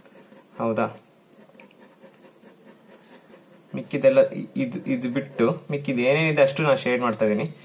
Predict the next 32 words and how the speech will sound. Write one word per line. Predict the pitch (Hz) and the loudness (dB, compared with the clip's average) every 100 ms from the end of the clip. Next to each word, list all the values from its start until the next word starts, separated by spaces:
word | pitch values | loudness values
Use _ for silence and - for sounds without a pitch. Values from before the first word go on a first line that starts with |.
| - - | -18 0
ಅದೆಲ್ಲ | 131 147 160 196 190 | 2 4 4 2 2
P | |
of | 156 151 | 2 2
A | 147 135 | 4 4
bar | 131 127 131 - - - | 6 4 2 0 -18 -4
sample | - 127 143 | 0 2 0
space | 139 143 | 0 0
ಅಲ್ಲಿ | 131 117 | 0 2
ಏನೇನಿದೆ | 135 156 110 - - - - - 117 | 2 2 2 0 -2 -18 -20 -8 -2
apart | 151 165 180 | 2 2 2
from | 143 | 2
A | |
ಎಲ್ಲ | - 131 135 147 | 2 4 6 6
ಅದು. | 107 104 - - - - - - - - - | 4 4 2 -10 -20 -20 -20 -20 -20 -18 -2
ಅದನ್ನ | - 165 202 | 2 6 8
ನಾವು | 202 180 | 8 8
intersect | - 156 190 190 180 170 | 4 2 4 6 4 4
ಮಾಡ್ಬೇಕು | 135 113 110 180 226 - - _ 151 | 4 4 4 4 2 0 -20 _ -6
B | 139 | 2
ಇವೆಂಟ್ಸ್ | 196 165 127 117 113 | 4 6 4 2 0
ಜೊತೆ. | 104 | 2
ಅಂದ್ರೆ, | 107 - - - - 214 - - - - _ _ _ - | 0 -2 -10 0 2 2 -2 -20 -20 -20 _ _ _ -6
ಆ, | - 127 120 | 0 2 2
B | 120 - 139 | 0 -6 -6
event | 147 160 151 147 | 0 2 2 0
ಅಂತಂದ್ರೆ | 143 135 127 123 | -2 0 0 2
ಏನು? | 131 147 | 0 -2
intersection | - 156 180 180 180 | -2 2 4 4 4
ಅಂತಂದ್ರೆ | 156 151 139 180 | 2 0 0 2
common | 175 156 180 175 | 4 6 6 6
part | 175 175 143 | 4 4 0
between | 143 190 | 2 2